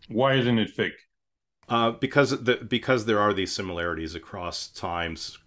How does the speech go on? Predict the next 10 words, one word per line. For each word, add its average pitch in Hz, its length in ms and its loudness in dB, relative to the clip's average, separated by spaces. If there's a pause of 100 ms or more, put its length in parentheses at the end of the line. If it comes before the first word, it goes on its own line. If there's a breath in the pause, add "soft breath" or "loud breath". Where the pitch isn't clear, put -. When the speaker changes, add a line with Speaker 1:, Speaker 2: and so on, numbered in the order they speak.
(160)
Speaker 2:
across 85 400 -8
traditions, 80 800 -8 (220)
across - 380 -6
the 78 100 -10
globe. 78 300 -8 (120)
People - 220 -6
seem 98 240 -2
to 87 180 0
agree 90 440 0
on 85 240 0